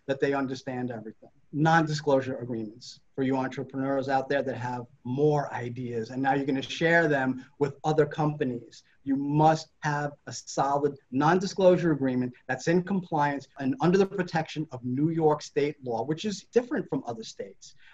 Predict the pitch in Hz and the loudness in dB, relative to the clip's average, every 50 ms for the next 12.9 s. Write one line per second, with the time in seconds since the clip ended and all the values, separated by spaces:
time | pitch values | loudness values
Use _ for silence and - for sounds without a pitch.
0 | - 160 185 185 165 143 202 233 254 254 220 185 165 165 175 165 - - 185 170 | 0 4 4 6 6 6 6 6 6 4 4 4 4 6 4 4 4 0 -2 -2
1 | 170 - 165 156 - - 151 151 151 147 139 127 170 190 208 175 151 151 151 - | 0 0 -2 -2 0 2 2 4 4 4 4 2 2 0 2 2 0 0 -2 -6
2 | _ _ _ _ _ - 165 160 160 - _ - 156 170 180 180 - - 190 202 | _ _ _ _ _ 2 2 2 2 -2 _ -4 -4 0 0 -2 -2 2 4 6
3 | 208 226 220 214 196 - - 143 143 147 147 147 156 151 - 160 160 160 160 156 | 8 8 8 8 6 4 0 0 2 2 4 2 2 0 -4 -8 -8 -2 2 2
4 | 156 135 143 139 127 143 143 143 139 127 127 135 127 120 123 127 131 139 156 175 | 4 4 2 -2 -2 0 0 0 0 -2 -2 -4 -4 -4 -4 -6 -2 0 0 2
5 | 156 127 120 123 135 139 147 147 156 175 175 175 160 151 151 151 151 151 151 - | 0 0 -4 -4 -4 -2 0 2 2 2 2 0 -2 -2 0 0 2 2 2 0
6 | - 180 - - - 135 147 165 156 123 120 127 139 135 - - _ _ _ - | -2 -6 -6 -6 -2 0 0 2 2 0 0 -2 -4 -6 -8 -14 _ _ _ -20
7 | - - 131 139 139 - - 151 156 147 143 139 139 135 135 135 135 - 180 170 | -12 -4 -2 0 0 0 0 0 2 2 4 2 2 2 0 0 0 -2 -2 -2
8 | 143 127 135 135 135 127 - - 135 127 127 127 127 - 127 123 135 127 123 - | -2 -2 -2 -4 -4 -6 -6 -8 -6 -6 -6 -6 -6 -6 -8 -6 -6 -8 -8 -6
9 | 151 139 - - 156 151 160 170 170 156 156 139 131 131 131 131 127 - - - | -8 -8 -6 -2 2 2 2 2 2 -2 -2 -2 -4 -4 -4 -4 -6 -8 -10 -18
10 | - _ _ - 196 220 220 220 - 226 214 190 185 170 151 151 151 151 143 - | -20 _ _ 4 6 6 6 6 4 2 4 6 6 6 6 4 2 2 2 0
11 | 139 127 - 143 135 123 113 - - - _ - 127 135 139 139 147 156 156 - | -6 -10 -6 -6 -4 -4 -4 -8 -10 -14 _ -4 -2 2 2 4 4 2 2 2
12 | 180 180 180 - 262 277 160 - _ _ _ _ _ - - - - - | 0 0 0 0 -2 -4 -4 -6 _ _ _ _ _ -20 -18 -18 -18 -18